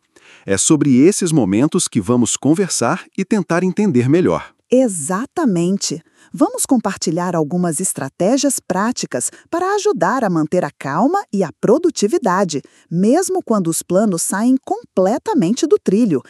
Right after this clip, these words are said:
Speaker 2: e a vida parece virar de cabeça para baixo. A ideia é dar ferramentas para vocês.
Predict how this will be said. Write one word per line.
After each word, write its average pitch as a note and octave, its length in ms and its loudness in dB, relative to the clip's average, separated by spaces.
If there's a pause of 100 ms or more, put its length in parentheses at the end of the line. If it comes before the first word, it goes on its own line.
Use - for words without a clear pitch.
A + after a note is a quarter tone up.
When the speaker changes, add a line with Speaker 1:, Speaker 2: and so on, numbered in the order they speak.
(140)
Speaker 2:
e F#3 100 2
a D3+ 120 2
vida E3+ 400 -2
parece F#3 420 -2
virar F3 420 -2
de C#4 120 -4
cabeça C4 600 0
para A4+ 220 -4
baixo. C3 480 -4 (380)
A F#3 160 0
ideia D#3 540 0
é D#4+ 100 0
dar E4 220 -2
ferramentas D#4 720 -2
para E3+ 220 -2
vocês. E3 640 -6